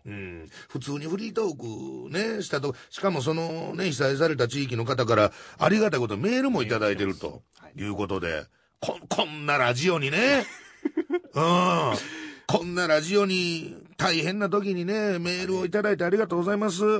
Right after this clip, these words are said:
Speaker 1: えー、ラジオネームは、あ、おた弁というね、あの、オタクさんのオタに、あの、関西弁の弁ということ、おた弁ということでね、いつもより丁寧にちょっとラジオネームを、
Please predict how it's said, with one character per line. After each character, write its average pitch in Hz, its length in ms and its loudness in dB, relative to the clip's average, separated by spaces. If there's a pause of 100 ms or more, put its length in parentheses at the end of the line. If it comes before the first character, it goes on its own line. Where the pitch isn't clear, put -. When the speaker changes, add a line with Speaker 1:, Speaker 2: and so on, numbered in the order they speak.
(380)
Speaker 1:
え 147 800 0 (200)
ー、 143 60 -8
ラ 147 100 -2
ジ 151 160 -2
オ 160 100 0
ネ 190 260 2
ー - 20 0
ム 160 180 2
は、 190 380 4
あ、 117 160 2 (420)
お 127 120 0
た 156 220 6
弁 175 300 4
と 85 140 -2
い - 40 -6
う 123 100 -12
ね、 139 180 -4 (160)
あ 110 120 -2
の、 101 400 -2 (120)
オ 131 100 -4
タ 143 160 4
ク 147 140 -6
さ 156 180 4
ん 160 100 -2
の 165 340 0 (140)
オ 175 140 4
タ 127 220 2
に、 76 320 -12
あ - 100 -10
の、 76 420 -14 (120)
関 170 240 0
西 156 200 8
弁 143 160 4
の 127 120 4
弁 120 360 2
と - 100 -16
い - 20 -12
う - 40 -14
こ - 80 -18
と、 - 60 -20 (320)
お - 100 -10
た 87 200 -2
弁 87 200 -4
と 117 100 -10
い - 20 -6
う - 40 -16
こ 135 120 -16
と 127 80 -14
で 120 120 -14
ね、 113 180 -6 (280)
い 95 80 -4
つ - 120 -2
も 90 80 0
よ 80 40 0
り 76 100 -6
丁 180 300 6
寧 107 120 2
に - 20 -6
ち 80 100 -6
ょ - 20 -8
っ - 20 -16
と 76 100 -6
ラ 76 100 -4
ジ 73 100 -10
オ 76 60 -8
ネ 76 100 -10
ー 71 40 -12
ム 69 60 -14
を、 - 20 -14